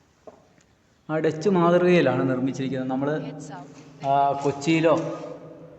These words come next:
ആ, നമ്മുടെ, ആ, ആ, നമ്മൾ വന്ന വഴിയിൽ, ആ, കൊച്ചി ഭാഗത്ത് കടലോരത്ത് കണ്ട പോലെയുള്ള ആ കോട്ടയുടെ ആ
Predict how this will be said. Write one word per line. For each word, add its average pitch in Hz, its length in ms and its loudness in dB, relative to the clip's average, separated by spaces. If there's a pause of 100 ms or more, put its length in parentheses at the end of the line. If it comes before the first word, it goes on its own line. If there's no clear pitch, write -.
(300)
ആ, 135 440 -2
നമ്മുടെ, 139 300 0 (1160)
ആ, 139 40 -4 (2000)
ആ, 151 480 2
നമ്മൾ 151 440 2
വന്ന 160 280 2
വഴിയിൽ, 160 300 4
ആ, 156 460 0
കൊച്ചി 147 440 -2 (140)
ഭാഗത്ത് 143 300 0
കടലോരത്ത് 147 600 0 (200)
കണ്ട 131 140 -2
പോലെയുള്ള 139 500 2 (760)
ആ 139 40 4 (160)
കോട്ടയുടെ 147 420 4 (120)
ആ 139 40 4